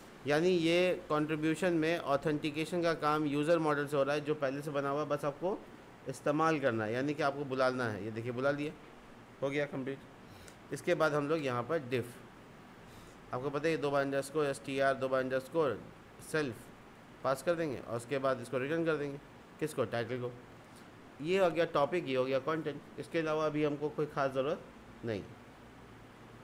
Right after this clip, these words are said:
तो यहाँ पे हम, अ, mechanism तो मेरा model का तैयार हो गया।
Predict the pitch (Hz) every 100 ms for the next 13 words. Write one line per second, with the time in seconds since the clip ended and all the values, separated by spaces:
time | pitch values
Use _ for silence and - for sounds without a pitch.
0 | - - - 165 170 170 170 175 170 160
1 | - 113 120 120 113 87 110 127 135 156
2 | 165 160 156 156 151 143 120 127 127 143
3 | 139 143 160 147